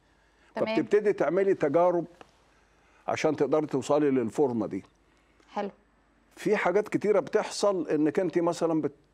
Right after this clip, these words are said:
Speaker 2: بتحبي حد معين أو مرتبطة بيه جدًا، فتقلدي إمضته.
Speaker 1: مم.
Speaker 2: وتبقى دي إمضتك أو قريبة منها.
Speaker 1: آه، ده، ده معناه حاجة معينة في الشخصية طبعًا.
Speaker 2: آه، طبعًا.
Speaker 1: مم.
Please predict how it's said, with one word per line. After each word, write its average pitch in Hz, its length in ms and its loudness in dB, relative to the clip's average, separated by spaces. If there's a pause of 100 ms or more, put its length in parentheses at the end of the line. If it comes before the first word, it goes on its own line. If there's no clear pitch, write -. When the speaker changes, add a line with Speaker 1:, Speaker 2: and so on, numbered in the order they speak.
(280)
Speaker 2:
بتحبي 131 420 -2
حد 127 280 0
معين 135 480 0
أو 113 220 -2
مرتبطة 110 520 -2
بيه 123 120 0
جدًا، 139 400 0 (300)
فتقلدي 165 600 2
إمضته. 165 380 0 (1160)
Speaker 1:
مم. 214 280 -8 (420)
Speaker 2:
وتبقى 123 400 0
دي 156 380 2
إمضتك 135 460 -2
أو 165 200 4 (100)
قريبة 156 300 4
منها. 131 380 0 (140)
Speaker 1:
آه، 117 160 -6
ده، 226 260 -2
ده 220 140 -2
معناه 240 280 2
حاجة 262 260 2
معينة 233 280 0
في - 60 -4
الشخصية 269 360 -2
طبعًا. 196 300 -4 (100)
Speaker 2:
آه، 117 40 0
طبعًا. 151 380 -2 (280)
Speaker 1:
مم. 202 240 -10